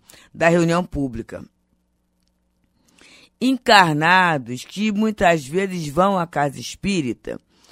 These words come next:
e todos nós, né, vamos à casa espírita, como diz o nosso querido Saulo. Saulo é um, um companheiro lindo que a gente viu criança, tudo isso, né? O nosso Saulo Monteiro.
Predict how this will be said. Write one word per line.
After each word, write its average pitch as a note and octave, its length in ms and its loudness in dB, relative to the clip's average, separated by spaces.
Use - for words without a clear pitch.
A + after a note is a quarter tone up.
e A3 160 -6
todos A3 480 6
nós, A2 480 -6
né, B2+ 160 -6
vamos F3 360 0
à C#3+ 100 -2
casa B2+ 240 -6
espírita, B2+ 720 -8
como G3 280 2
diz E3+ 240 -6
o E3+ 80 -6
nosso E3 320 -2
querido F3+ 500 -6
Saulo. D#3 760 2
Saulo E3+ 300 -4
é F#3 60 -2
um, D3 40 -8
um D#3 40 -8
companheiro D#3+ 460 2
lindo D3+ 580 -8
que C#3+ 100 -6
a C#3+ 60 -2
gente D3+ 260 -8
viu D3 200 -10
criança, D3 840 -4
tudo D3 280 -6
isso, F3 480 -6
né? F3+ 220 0
O C3+ 80 -10
nosso D3+ 240 0
Saulo C#3 260 -2
Monteiro. C3+ 680 2